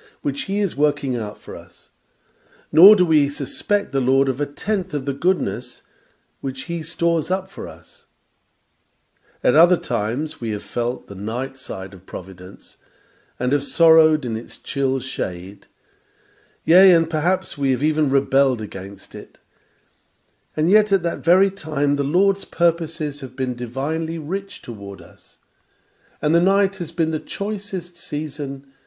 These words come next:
of benediction. We have not the wings of eagles on which to soar to the exceeding height of the dealings of the Lord.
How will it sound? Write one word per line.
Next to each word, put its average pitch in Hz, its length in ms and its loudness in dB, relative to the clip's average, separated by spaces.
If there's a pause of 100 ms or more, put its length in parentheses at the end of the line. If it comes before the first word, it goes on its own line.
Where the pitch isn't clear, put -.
(220)
of 110 180 -8
benediction. 127 800 -6 (1300)
We 156 120 2
have 147 220 2
not 156 220 0
the 123 80 -6
wings 123 340 -2
of 101 140 -8
eagles 131 540 -4
on 107 160 -6
which 117 220 -10
to 110 120 -12
soar 131 440 0
to 131 120 -10
the 107 140 -6
exceeding 127 560 -4
height 131 440 -6
of 107 120 -8
the 104 40 -8
dealings 117 540 -6
of 110 60 -10
the 104 80 -10
Lord. 104 440 -8